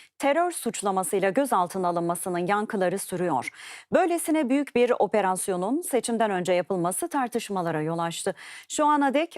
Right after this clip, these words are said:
otuz beş kişi tutuklandı. Gözaltına alınan altı tiyatro sanatçısı ise serbest bırakıldı. Peki terör başlıklı bir operasyonda tiyatrocular neden gözaltına alındı ve sorgu sırasında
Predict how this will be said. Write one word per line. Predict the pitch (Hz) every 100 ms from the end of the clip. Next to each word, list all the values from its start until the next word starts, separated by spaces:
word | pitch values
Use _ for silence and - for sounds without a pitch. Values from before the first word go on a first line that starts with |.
| -
otuz | 262 302 262
beş | 302 -
kişi | 214 -
tutuklandı. | 165 170 165 180 165 160 147 _ -
Gözaltına | 196 185 170 165 180
alınan | 170 190 262 -
altı | 165 175 311
tiyatro | 240 160 - 165
sanatçısı | 247 247 208 202 -
ise | 175 175 311 349
serbest | - 311 285 226 -
bırakıldı. | 151 113 - 123 - _ - - -
Peki | - 339
terör | - 311 285 285
başlıklı | 254 254 254 240 226
bir | 214 202
operasyonda | - 190 208 190 196 - 202 185 185 214
tiyatrocular | - 226 233 220 220 220 214 233 269
neden | 226 254 285 277
gözaltına | 208 170 151 151 - 165
alındı | 175 196 233
ve | 262
sorgu | 254 254 226 226
sırasında | 269 233 226 - 208 240 302